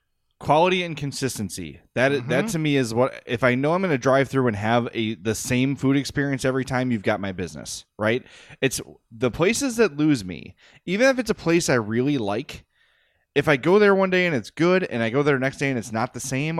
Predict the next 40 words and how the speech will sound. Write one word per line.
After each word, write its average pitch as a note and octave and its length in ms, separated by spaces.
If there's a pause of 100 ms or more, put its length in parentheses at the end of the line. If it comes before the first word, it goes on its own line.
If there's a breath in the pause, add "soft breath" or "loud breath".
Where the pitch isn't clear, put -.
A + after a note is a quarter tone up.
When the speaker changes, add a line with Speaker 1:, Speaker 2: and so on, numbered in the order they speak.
Speaker 1:
or B2+ 220
it's, G#2+ 160
the G#2 140
service D3+ 360
is A#2 100
really A2 200
slow, G#3 560
or G#2+ 180
something A#2+ 280
is G2+ 100
screwed A#2 320
up, F#3+ 340 (560 soft breath)
I'll C#4 240
give A3+ 180
you, D#3+ 80
like, A#2 160
a G#2 80
couple D3+ 300
chances, C3+ 400
but B2+ 160
if A#2+ 100
every A#3+ 220
time A3 220
I E3+ 60
go C#3 220
it's B2 120
a G#2 40
different A#2+ 300
experience, C3 680 (340 soft breath)
I'm - 100
gonna G#3+ 140
stop - 260
going. C#3 420 (680)
That F#3+ 200
to A#3 80
me F#3+ 200
is - 420
huge. G3+ 560 (340)
And C3 160
Culver's, G#3+ 720